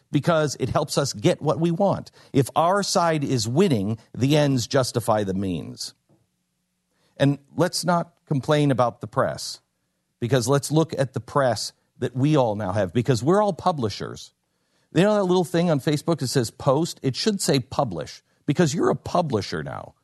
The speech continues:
You can publish something for the world to see. Is your personal media, your social media, do you have higher standards than A B C and N B C? Do you have higher standards? Have you set a higher bar for truth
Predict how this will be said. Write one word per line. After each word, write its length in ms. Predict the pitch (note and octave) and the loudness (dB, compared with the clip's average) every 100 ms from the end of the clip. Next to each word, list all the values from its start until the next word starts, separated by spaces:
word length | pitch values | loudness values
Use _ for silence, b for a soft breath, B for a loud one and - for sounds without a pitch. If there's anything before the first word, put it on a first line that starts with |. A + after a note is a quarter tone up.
| _ _ - | _ _ -2
You 180 | D3+ G#3+ | 2 4
can 220 | A#3 F#3 | 4 0
publish 580 | - - A3+ F#3 D#3+ C3+ | -2 -2 0 2 0 0
something 480 | - C3+ B2+ C#3 A#2+ | 0 0 0 0 0
for 160 | C3+ | 0
the 100 | B2 | 0
world 600 | A2+ G#2 C3+ E3 D#3+ C#3+ | 0 0 4 4 2 0
to 100 | C3+ | -4
see. 460 | A#2 B2 F#2+ C#2 - _ _ _ _ _ _ _ _ _ _ _ _ _ _ _ _ _ _ _ | -2 -2 -4 -6 -14 _ _ _ _ _ _ _ _ _ _ _ _ _ _ _ _ _ _ _
Is 240 | E3+ F3 B2 | 4 4 4
your 280 | F#3 A3+ - | 4 4 0
personal 640 | - - F#3+ - G#3 G3+ | -2 0 0 2 2 4
media, 600 | D3 C3+ C3+ C#3 E3 F3+ | 4 2 2 2 2 0
your 200 | D#3+ F#3 | 2 2
social 520 | F#3 - F#3 G3 - F#3+ | 2 2 2 2 0 0
media, 340 | D3+ D#3 F3 | 0 2 0
do 140 | B2+ | 0
you 180 | A2 F#3 | -2 0
have 220 | G#3 G#3+ | 0 -2
higher 320 | - D#3+ D#3+ D#3 | 0 0 0 -2
standards 520 | - C3 C#3 C#3 - | 0 2 2 -2 -4
than 140 | G2+ | -2
A 80 | G#2 | 0
B 160 | G#2+ G#2+ | -2 -2
C 220 | A2+ A2+ | -2 0
and 80 | G2 | 0
N 100 | G2 | 0
B 100 | G#2 | -2
C? 280 | - G#2 - _ _ _ _ _ _ _ _ _ | -4 -6 -8 _ _ _ _ _ _ _ _ _
Do 80 | C3+ | 2
you 80 | F#3 | 4
have 240 | G#3 F#3 | 4 0
higher 400 | - D3+ E3 E3+ | 0 0 2 0
standards? 460 | - D3+ D3 C#3+ C3+ | 0 2 2 2 0
Have 120 | D3+ | 2
you 140 | B3 | 0
set 360 | A3+ G3+ F#3+ - b b b - | 2 2 2 -2 b b b 0
a 180 | C3 | 0
higher 520 | A#2 - E3 F3+ F#3+ E3+ | 2 0 2 2 2 2
bar 380 | C3+ C#3+ D3+ | 2 4 2
for 200 | D3+ B2 | 0 -4
truth 540 | A2 - D3+ E3 F3+ | -4 0 2 4 2